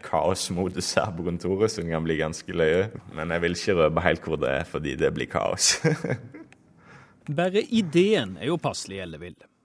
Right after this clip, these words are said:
Speaker 2: En ting er at alle som går inn på nettsida deres kan følge med på hva de tilsatte gjør til enhver tid,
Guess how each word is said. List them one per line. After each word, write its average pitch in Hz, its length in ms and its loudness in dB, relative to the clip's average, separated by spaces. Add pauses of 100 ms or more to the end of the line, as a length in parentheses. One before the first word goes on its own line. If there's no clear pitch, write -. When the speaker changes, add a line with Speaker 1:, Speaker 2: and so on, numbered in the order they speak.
(140)
Speaker 2:
En 123 160 -2
ting 180 280 2
er 98 80 0
at 107 100 -6
alle 117 320 0
som 143 160 0
går 143 140 4
inn 113 100 0
på 139 80 -2
nettsida 135 480 0
deres 143 320 2
kan 135 160 -2
følge 117 320 -2
med 113 180 -2
på 127 140 -4
hva 127 140 -2
de 135 100 0
tilsatte 120 480 -4
gjør 131 240 0
til 160 160 -2
enhver 156 320 2
tid, 214 240 -2